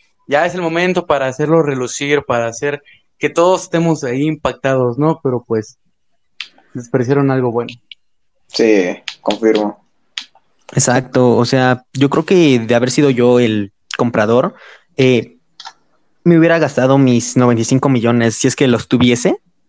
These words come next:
Speaker 3: que no los tengo, ¿verdad? Pero, <laughs> pues, me los hubiese gastado en todos los derechos de Marvel, porque, pues, o sea, tiene también a Venom y a todos sus...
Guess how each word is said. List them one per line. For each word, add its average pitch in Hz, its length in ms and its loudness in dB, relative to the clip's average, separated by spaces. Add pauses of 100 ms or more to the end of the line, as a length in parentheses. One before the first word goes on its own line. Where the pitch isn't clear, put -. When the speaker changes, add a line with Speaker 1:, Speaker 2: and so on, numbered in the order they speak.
(100)
Speaker 3:
que 120 140 -2
no 120 80 2
los 117 140 -2
tengo, 120 280 2
¿verdad? 127 320 2
Pero, 123 200 4
<laughs> - 180 -2
pues, 131 340 0 (480)
me 139 140 2
los 131 160 0
hubiese 131 180 2
gastado 131 400 2
en 127 160 2
todos 131 140 4
los 131 80 2
derechos 117 280 -2
de 117 80 0
Marvel, 113 360 0
porque, 113 340 -2
pues, - 400 -4
o 120 140 0
sea, 113 420 0
tiene 113 960 0
también 127 300 2
a 123 80 0
Venom 165 480 2
y 127 80 4
a 117 120 2
todos 165 420 0
sus... 113 260 -4